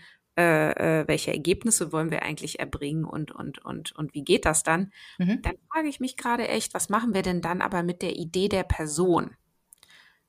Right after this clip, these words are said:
Speaker 1: Weil die ist ja auch noch ver-, verknüpft <laughs> mit diesem ganzen Stellenkonstrukt. Und müssten wir uns dann irgendwie f-, nicht nur f-, fragen,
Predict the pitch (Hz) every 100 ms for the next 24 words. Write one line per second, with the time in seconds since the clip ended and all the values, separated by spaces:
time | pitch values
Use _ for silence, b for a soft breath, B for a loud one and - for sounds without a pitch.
0 | _ - 190 180 196 - 202 - 226 165
1 | - 156 - - - 165 - 165 - -
2 | - - - - - - - 233 - 175
3 | 147 151 - 156 - - 349 165 156 -
4 | - - 120 - - B B B B B
5 | B B - 214 220 226 - 202 190 196
6 | - 175 208 - 214 202 202 - - 208
7 | - 214 202 - - - - 180 190 196
8 | 196 180